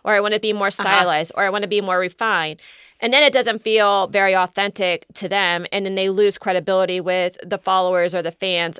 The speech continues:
Speaker 1: of that influencer. So as an evaluator of content, would, the point April made is, is a really good one. Make sure that you are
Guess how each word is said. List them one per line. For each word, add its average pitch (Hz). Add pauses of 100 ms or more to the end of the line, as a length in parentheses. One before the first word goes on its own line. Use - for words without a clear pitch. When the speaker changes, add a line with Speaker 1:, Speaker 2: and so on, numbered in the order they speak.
Speaker 1:
of 180
that 175
influencer. 165 (340)
So 240 (120)
as 240
an 277
evaluator 233
of 185
content, 180 (640)
would, 202 (300)
the 202
point 220
April 202
made 196
is, 175
is 196
a 196
really 196
good 220
one. 180
Make 220
sure 240
that 202
you 214
are 190